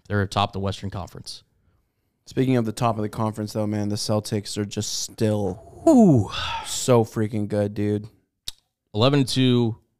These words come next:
Speaker 1: at home, ten and four on the road. Uh, won eight of their last ten. They're just, they're the best team in basketball.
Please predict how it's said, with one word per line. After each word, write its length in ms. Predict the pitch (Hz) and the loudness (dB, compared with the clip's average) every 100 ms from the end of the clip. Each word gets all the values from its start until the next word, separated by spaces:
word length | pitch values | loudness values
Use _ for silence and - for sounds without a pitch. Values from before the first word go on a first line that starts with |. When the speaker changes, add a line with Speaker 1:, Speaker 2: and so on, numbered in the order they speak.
| _ | _
Speaker 1:
at 140 | 104 98 | -2 0
home, 400 | 101 95 95 - - | 2 2 0 -4 -2
ten 160 | 131 | 2
and 100 | 131 | 2
four 220 | 120 123 | 2 4
on 60 | 113 | 4
the 60 | 104 | 2
road. 420 | 95 90 90 - _ _ _ - - - | -2 -6 -8 -12 _ _ _ -20 -12 0
Uh, 240 | 104 101 - | 2 2 -2
won 220 | 104 123 | 0 0
eight 160 | 113 131 | 4 4
of 120 | 127 | 4
their 120 | 113 | 4
last 300 | 107 101 - | 4 4 0
ten. 260 | - 101 127 - _ _ _ _ _ | -8 -10 -10 -14 _ _ _ _ _
They're 160 | - 151 | -4 0
just, 200 | 131 - _ | 0 -4 _
they're 200 | 113 117 | 2 4
the 80 | 123 | 4
best 220 | 120 117 | 4 4
team 100 | 123 | 2
in 80 | 107 | 2
basketball. 480 | 113 110 - - - | 2 0 -4 -14 -18